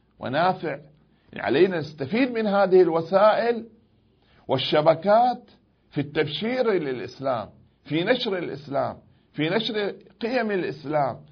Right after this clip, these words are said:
في نشر أخلاق الإسلام. وعلينا أن نحذر من الوقوع في الحرام. لقد وقعت الكثير من المشاكل في مجتمعنا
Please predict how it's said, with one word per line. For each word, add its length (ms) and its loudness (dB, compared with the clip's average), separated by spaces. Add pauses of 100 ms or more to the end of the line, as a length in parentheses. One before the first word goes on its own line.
(240)
في 160 2
نشر 360 -2
أخلاق 480 4
الإسلام. 640 -4 (2750)
وعلينا 580 -2
أن 140 -12
نحذر 380 -12
من 180 -14
الوقوع 420 -12
في 140 -18
الحرام. 440 -14 (2000)
لقد 460 0
وقعت 440 -4
الكثير 680 -4
من 160 -8
المشاكل 680 -6
في 140 -10
مجتمعنا 880 -8